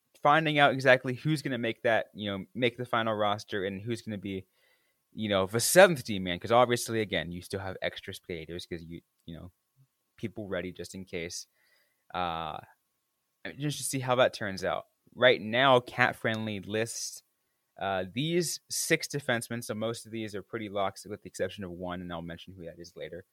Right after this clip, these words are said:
in a sec. You have Anton Strawman, Jacob Chychrun, Shane Gostisbehere, Ilya Lyubushkin, Connor Timmins, Kyle Capobianco.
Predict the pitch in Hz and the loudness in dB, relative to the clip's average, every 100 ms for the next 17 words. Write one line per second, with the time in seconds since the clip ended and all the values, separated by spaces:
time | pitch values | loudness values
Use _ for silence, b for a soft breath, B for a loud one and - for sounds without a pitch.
0 | _ 90 87 87 87 92 87 117 139 151 | _ -14 -6 -6 -4 -6 -2 -2 -2 -2
1 | 151 147 - 139 127 98 87 - 107 113 | -4 -4 2 4 4 0 -6 -4 -2 -4
2 | - 131 - 120 - 107 95 87 110 123 | -6 -8 -6 -8 -6 -6 -4 2 2 2
3 | 113 - 90 - 110 123 127 123 104 110 | -2 -10 -10 -6 -2 0 0 -2 -2 -2
4 | 107 - 90 - 113 120 - 110 110 104 | -4 -6 -10 -6 -4 -2 -4 -6 -6 -8
5 | - 107 101 92 - 107 131 135 - 80 | 0 2 2 -4 -10 0 2 2 -2 -6